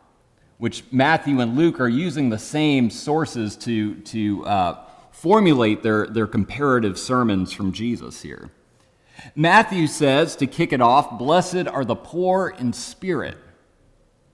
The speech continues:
Luke's Jesus simply says, "Blessed are the poor." There's less nuance. It's simple. It's straightforward.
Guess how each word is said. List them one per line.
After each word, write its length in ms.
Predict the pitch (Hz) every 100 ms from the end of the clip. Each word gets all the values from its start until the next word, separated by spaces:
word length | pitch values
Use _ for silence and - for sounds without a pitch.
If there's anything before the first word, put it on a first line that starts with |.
| _ _ _ _ _ _ _ _ _ _ _ -
Luke's 280 | 165 180
Jesus 420 | - 190 190 175 -
simply 400 | 185 180 185 180
says, 560 | - 123 120 120 - - _ _ _ _ _ _ _
"Blessed 380 | 117 131 - 123
are 160 | 117 117
the 80 |
poor." 520 | - 143 123 80 52 - _ _ _ _ _ _ _ _ _ _ _ _ _ _ _ _ _
There's 180 | 104 123
less 240 | 147 147
nuance. 920 | 127 170 175 110 71 - - - - _
It's 160 | -
simple. 520 | - 190 196 170 98 92
It's 120 | -
straightforward. 960 | - 175 180 - - 180 156 113 101